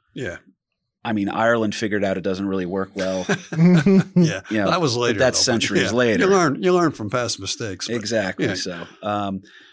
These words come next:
Speaker 2: but, uh, the idea to execute one of the captured British officers would be a bad move as well, since, by the way, it would violate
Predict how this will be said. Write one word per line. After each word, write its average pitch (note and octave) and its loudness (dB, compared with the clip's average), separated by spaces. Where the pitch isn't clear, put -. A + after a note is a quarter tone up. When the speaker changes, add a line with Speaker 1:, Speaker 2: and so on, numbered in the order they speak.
Speaker 2:
but, G#2+ -2
uh, G#2 0
the B2 -2
idea C#3+ 0
to C#3 0
execute C3 -4
one A#2+ -4
of A2 -4
the G#2 -8
captured A2 -8
British F#2+ -6
officers A#2 -8
would F#2 -8
be F#2+ -6
a F#2 -6
bad B2 -4
move A2+ -2
as F#2 -8
well, A#2 0
since, A2 -4
by C#3+ -2
the C3+ -4
way, C#3+ 0
it - -4
would G2+ -6
violate G2+ -2